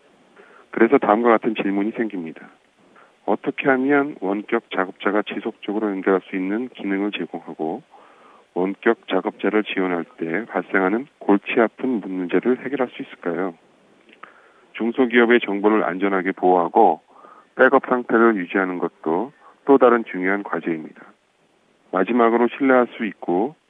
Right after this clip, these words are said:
안정적인 환경은 어떻게 조성할 수 있을까요? 해답은 바로 비즈니스 크리티컬 솔루션 배포에 대한 주요 투자의 수명을 최대한 연장할 수 있는 플랫폼에 있습니다. 이제 이러한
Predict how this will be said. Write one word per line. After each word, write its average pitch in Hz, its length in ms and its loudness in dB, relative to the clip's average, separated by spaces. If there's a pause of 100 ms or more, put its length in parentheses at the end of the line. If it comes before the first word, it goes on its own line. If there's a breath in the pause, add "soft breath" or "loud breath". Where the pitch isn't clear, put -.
안정적인 98 640 -2
환경은 110 580 -4
어떻게 - 380 -6
조성할 104 400 -2
수 - 120 -12
있을까요? 85 560 -4 (1000 soft breath)
해답은 107 360 2
바로 85 440 -2 (460 soft breath)
비즈니스 123 400 -2 (140)
크리티컬 - 540 -2
솔루션 117 420 0
배포에 95 400 0
대한 90 360 -2 (440 soft breath)
주요 104 280 0
투자의 110 560 0
수명을 104 440 -2 (580 soft breath)
최대한 147 440 2
연장할 101 460 0
수 - 140 -4
있는 104 240 -2
플랫폼에 120 520 -2
있습니다. 82 520 -12 (1040)
이제 104 480 2 (420 soft breath)
이러한 113 420 2